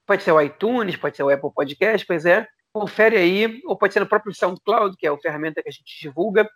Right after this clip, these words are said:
e confere aí de novo, vê o que estava acontecendo em Israel há um ano, sabe o que que aconteceu na política israelense, o que que a gente falava, ainda sem a participação do nosso glorioso amigo Nelsinho, Nelson Budi, que só foi inserido, foi introduzido no podcast pra falar de esporte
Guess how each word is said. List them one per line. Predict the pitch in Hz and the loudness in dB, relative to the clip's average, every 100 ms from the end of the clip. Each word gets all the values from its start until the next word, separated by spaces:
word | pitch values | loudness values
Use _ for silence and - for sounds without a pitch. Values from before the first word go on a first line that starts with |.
| _ _ | _ _
e | 330 | -4
confere | 285 - 277 | -2 0 2
aí | 285 247 | 2 2
de | 233 | 2
novo, | 202 220 190 165 | 2 4 2 -2
vê | 180 | -8
o | |
que | - | -10
estava | _ 175 | _ -6
acontecendo | 170 175 165 - 170 170 160 147 | -4 -6 -6 -6 -4 -2 -4 -4
em | 170 | -8
Israel | 143 143 151 156 | -2 0 2 2
há | |
um | 165 170 | 2 2
ano, | 170 196 196 202 - _ _ | 4 4 2 -4 -8 _ _
sabe | 160 | -8
o | - | -8
que | - | -10
que | 151 | -10
aconteceu | - - 147 160 | -8 -10 -2 0
na | 160 | 0
política | 156 151 175 175 | -2 -4 -4 -4
israelense, | 151 151 143 170 180 | 0 0 2 -2 -2
o | 156 | -6
que | 160 | -6
que | |
a | 156 | -6
gente | 160 - | -6 0
falava, | 180 175 180 190 220 226 _ _ | 2 4 4 2 0 -6 _ _
ainda | - 240 277 277 | -2 -2 2 0
sem | - 240 | 0 -2
a | 247 | -2
participação | 247 220 - - 214 - 208 214 | -2 -6 -8 -4 -4 -2 -2 0
do | 196 | 2
nosso | 196 202 | 2 0
glorioso | 185 190 185 180 185 | 2 4 4 4 2
amigo | 185 175 180 | 2 2 2
Nelsinho, | 185 175 - - 190 214 208 | 0 -4 -8 -8 -6 -6 -4
Nelson | 175 - 165 | -6 -6 -12
Budi, | 151 175 190 180 208 _ _ | -4 4 4 2 -10 _ _
que | 202 208 | -6 -4
só | - 170 | -2 -4
foi | - 208 | -2 -4
inserido, | 185 - 175 185 220 185 | -4 -2 0 0 -2 0
foi | 175 | -4
introduzido | 165 175 170 156 175 214 | -4 -4 -2 -2 -2 -2
no | 196 | -4
podcast | - 165 151 160 165 - | -2 -2 0 0 0 -2
pra | 160 | -4
falar | 156 156 | 0 -2
de | 147 | -4
esporte | - 170 185 - - | -4 0 0 -2 -20